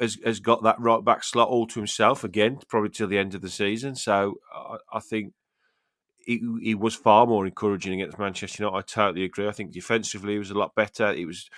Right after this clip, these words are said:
a little bit more the old Matty Cash when he loves to tackle. He loves to, you know, and timing his tackles a bit better. And I think he was better going forward. You know, one of my biggest frustrations with Matty Cash has been that he, he,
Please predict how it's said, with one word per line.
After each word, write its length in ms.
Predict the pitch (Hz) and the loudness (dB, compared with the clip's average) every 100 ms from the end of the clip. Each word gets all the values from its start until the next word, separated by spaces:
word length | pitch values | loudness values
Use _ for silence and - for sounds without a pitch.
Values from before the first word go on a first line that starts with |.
| - - - | -20 -12 -2
a 40 | |
little 220 | 110 113 | 2 2
bit 160 | 104 120 | 2 0
more 220 | 110 110 | 4 4
the 100 | 110 | 6
old 200 | 110 107 | 6 6
Matty 200 | 107 85 | 2 -2
Cash 320 | - 113 113 | -2 -4 -2
when 100 | 107 | -6
he 40 | 95 | -6
loves 180 | 104 - | -6 -8
to 60 | |
tackle. 400 | 92 113 101 - | -6 -4 -4 -6
He 40 | 95 | -6
loves 220 | 101 - | -8 -8
to, 140 | - 98 | -10 -10
you 80 | 101 | -6
know, 240 | 92 104 | -6 -6
and 160 | 101 92 _ | -10 -12 _
timing 340 | - 107 107 | 0 2 2
his 100 | 107 | -4
tackles 360 | - 104 - 98 | -4 -6 -6 -10
a 40 | |
bit 160 | 95 101 | -10 -4
better. 320 | 92 90 107 - _ - - _ - | 0 2 0 -6 _ -20 -20 _ -2
And 120 | 127 | 0
I 40 | |
think 240 | 127 143 139 | 0 -2 0
he 80 | |
was 140 | 135 131 | 0 4
better 260 | 135 117 | 4 4
going 260 | 135 131 127 | 4 4 2
forward. 400 | - 131 139 147 | 0 2 2 0
You 80 | 127 | 0
know, 140 | 101 | 2
one 160 | 107 113 | 2 2
of 40 | |
my 120 | 107 104 | 2 0
biggest 300 | 120 113 113 | -2 -6 -8
frustrations 720 | - - - 90 90 - 90 | -12 -12 -2 -2 -2 -8 -10
with 140 | 90 | -10
Matty 260 | 85 87 - | -8 -10 -14
Cash 300 | - 90 - | -10 -10 -10
has 80 | - | -14
been 240 | - 92 | -8 -6
that 160 | 95 - | -6 -8
he, 100 | 90 | -12
he, 100 | 90 | -16